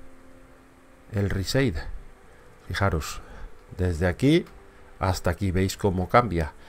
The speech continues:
Un poco más, tonos más brillantes, más... Bueno, de esa manera. Está un poco diferente. Vale, eh, vamos a desactivarlo otra vez y vamos a cargar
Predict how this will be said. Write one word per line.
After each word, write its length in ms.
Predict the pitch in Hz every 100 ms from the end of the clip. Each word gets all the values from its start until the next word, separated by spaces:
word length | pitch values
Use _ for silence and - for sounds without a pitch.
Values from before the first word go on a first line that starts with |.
| - - -
Un 60 | 90
poco 320 | - - -
más, 440 | 82 82 85 - - -
tonos 400 | - 104 98 87
más 260 | 98 95 - 82
brillantes, 1120 | 85 85 104 117 107 - 117 127 127 127 -
más... 840 | 80 87 90 90 95 - - - - - - - - - - -
Bueno, 300 | 113 139 69
de 160 | 87 85
esa 220 | 87 82
manera. 480 | 82 85 95 85 - - - -
Está 300 | - - 80
un 80 |
poco 460 | 76 87 - 90 87
diferente. 760 | 80 82 - 80 78 - - - - - - - - -
Vale, 320 | 92 82 - - - - - -
eh, 260 | - 55 55
vamos 300 | 82 82 76
a 60 | 78
desactivarlo 680 | 76 82 78 80 78 71 73
otra 180 | 78
vez 300 | 110 160 160 -
y 100 | -
vamos 400 | 95 87 85 80
a 220 | 101 113 -
cargar 480 | 85 78 95 -